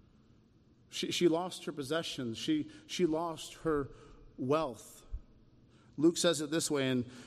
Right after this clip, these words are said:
eight and forty, forty-three, "She had spent all her living on physicians. She could not be healed by anyone." Another writer says it this way, "She had suffered greatly at the hands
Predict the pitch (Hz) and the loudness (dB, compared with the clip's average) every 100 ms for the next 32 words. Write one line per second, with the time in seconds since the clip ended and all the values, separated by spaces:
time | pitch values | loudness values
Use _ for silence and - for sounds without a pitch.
0 | - 147 165 160 - 151 151 139 151 151 | -2 2 4 2 2 2 0 -2 2 2
1 | 135 156 147 147 - - 175 170 - - | 2 2 2 0 -2 2 4 4 2 4
2 | 160 143 - 143 180 208 220 180 185 160 | 4 2 -2 0 2 0 -2 0 2 6
3 | 175 190 156 143 143 143 - 143 151 151 | 6 6 6 2 0 -2 -2 0 2 2
4 | 147 117 113 113 - - - - - - | 2 2 2 -2 -8 -12 -20 -20 -20 -10
5 | - 196 185 156 160 175 156 143 - 165 | 0 4 4 4 2 0 -4 -6 -8 2
6 | 170 156 139 127 123 - - - - - | 6 6 4 0 -8 -12 -20 -20 -18 -4
7 | 135 127 123 127 120 - - - - 151 | -2 0 -2 -2 -6 -10 -20 -14 0 2
8 | 156 139 143 165 160 139 139 131 156 139 | 4 4 2 2 2 2 0 -2 -4 -2
9 | 139 135 147 127 - 160 147 - - - | -2 0 0 0 0 0 0 0 -2 0
10 | 190 - 175 131 120 123 156 175 127 123 | -2 -2 -2 -2 -4 2 4 4 0 -2
11 | 120 - - - - - - 127 135 151 | -4 -10 -18 -20 -20 -10 -4 0 2 4
12 | 151 127 117 117 120 - - | 4 2 0 -2 -4 -8 -10